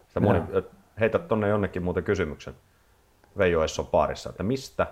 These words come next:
Speaker 1: mikä oli ensimmäinen M M-ralli vuonna kaksituhatta yhdeksän? Monte,
Speaker 2: Joo,
Speaker 1: tietysti.
Speaker 2: niin.
Speaker 1: Ei ollut kuin Irlanti.
Speaker 2: Joo, vähän oli eri
Speaker 1: Joo.
Speaker 2: kalenteri silloin.
Speaker 1: Se oli huima kisa. Sitten mentiin vielä Norjaan, et ei menty Ruotsiin siinä kohtaa, että se vähän pyöritään kalenteri tohon aikaan. Mut mä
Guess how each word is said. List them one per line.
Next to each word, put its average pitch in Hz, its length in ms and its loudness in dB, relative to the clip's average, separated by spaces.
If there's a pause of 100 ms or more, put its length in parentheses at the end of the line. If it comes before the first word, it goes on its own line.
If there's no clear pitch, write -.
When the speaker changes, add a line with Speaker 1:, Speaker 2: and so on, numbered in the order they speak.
(120)
Speaker 1:
mikä 135 200 0
oli 117 100 4
ensimmäinen 98 480 0
M 92 40 -2
M-ralli 76 380 -2
vuonna 80 180 -4
kaksituhatta 80 520 0
yhdeksän? 80 440 -2
Monte, 101 640 -2 (180)
Speaker 2:
Joo, 120 240 8
Speaker 1:
tietysti. 120 420 4
Speaker 2:
niin. - 100 -10 (220)
Speaker 1:
Ei - 160 0
ollut 196 180 0
kuin - 140 -8
Irlanti. 131 720 4
Speaker 2:
Joo, 113 300 10
vähän 110 220 8
oli 107 140 4
eri 101 300 2 (200)
Speaker 1:
Joo. 101 400 2
Speaker 2:
kalenteri 92 480 2
silloin. 92 260 0 (240)
Speaker 1:
Se - 140 -4
oli 95 120 4
huima 87 340 2
kisa. 80 320 -2
Sitten 120 180 0
mentiin 95 260 2
vielä 107 120 6
Norjaan, 107 460 6
et - 80 -2
ei 92 60 4
menty 98 260 0
Ruotsiin 104 500 0
siinä 71 200 -4
kohtaa, - 340 -10
että - 80 -16
se 80 80 -4
vähän 82 160 -2
pyöritään 73 440 0
kalenteri 76 400 -4
tohon 80 260 0
aikaan. 78 240 -4
Mut 95 100 -2
mä 110 120 0